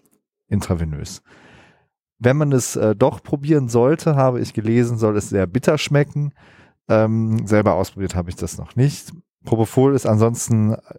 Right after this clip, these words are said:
bei Raumtemperatur als Öl vorliegend, extrem lipophil und muss, um es in eine Lösung zu bringen, die man intravenös anbringen kann, erst wasserlöslich gemacht, äh, gemacht werden. Und dafür benutzt man verschiedene Lösungsmittel,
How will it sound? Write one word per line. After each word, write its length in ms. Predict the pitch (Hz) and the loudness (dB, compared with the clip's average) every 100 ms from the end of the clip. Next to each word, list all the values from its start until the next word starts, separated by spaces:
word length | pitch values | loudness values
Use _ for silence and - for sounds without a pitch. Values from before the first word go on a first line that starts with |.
| _ | _
bei 140 | - | -2
Raumtemperatur 800 | 90 107 131 120 113 104 - 104 90 | 2 2 2 -2 0 -2 -2 -4 -2
als 320 | 92 - - | -4 -4 -2
Öl 220 | 123 170 | 2 2
vorliegend, 800 | - 151 143 139 135 135 135 - | 2 2 2 0 -4 -6 -10 -14
extrem 480 | - 98 - 101 90 | -8 -8 0 0 0
lipophil 720 | 95 147 156 - 139 131 131 - - - _ | 0 2 0 0 2 4 2 -2 -20 -20 _
und 160 | - 104 | -4 0
muss, 400 | 113 127 - - - | 2 2 -2 -14 -6
um 180 | 107 104 | -2 0
es 140 | 90 | 2
in 100 | 98 | 0
eine 320 | 95 98 98 | 2 2 2
Lösung 400 | 95 113 120 123 | 4 4 4 0
zu 160 | 107 107 | 0 -4
bringen, 340 | 95 104 101 95 | 0 0 2 -2
die 100 | 95 | 0
man 220 | 95 95 | 0 0
intravenös 580 | 95 - 87 85 85 - | -4 -4 -2 -2 -2 -2
anbringen 420 | 113 117 117 117 | -2 0 -2 0
kann, 300 | 107 104 107 - - - - _ | 0 0 -2 -10 -20 -20 -20 _
erst 400 | - 101 - - | 0 0 0 -2
wasserlöslich 600 | 113 120 123 120 - 113 | 0 2 2 2 2 0
gemacht, 420 | - 107 107 - - | 0 2 0 -2 -2
äh, 80 | |
gemacht 380 | 101 104 104 - | 0 2 0 2
werden. 340 | 104 101 98 98 _ _ _ _ _ _ | 2 2 0 -8 _ _ _ _ _ _
Und 120 | 104 | 0
dafür 220 | 101 - | 2 2
benutzt 320 | 90 95 - | 2 0 0
man 120 | 107 92 | -2 0
verschiedene 440 | 92 87 101 90 | -2 -2 -2 -2
Lösungsmittel, 800 | 85 117 120 104 104 98 101 98 | 2 2 2 -2 -2 2 2 0